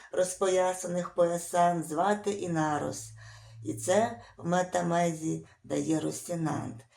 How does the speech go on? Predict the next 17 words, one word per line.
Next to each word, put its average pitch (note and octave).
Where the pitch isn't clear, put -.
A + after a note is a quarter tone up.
І -
цим A3+
ніби G#3
підтверджується G#3
припущення F3+
Фреда F3
Джонсона. D3
Інарос G#3
маріонетка, F3
чи D3+
то D3
їздова D3
тварина G3
таємно G#3
справжнього D#3+
вождя D3
інсургентів. D3+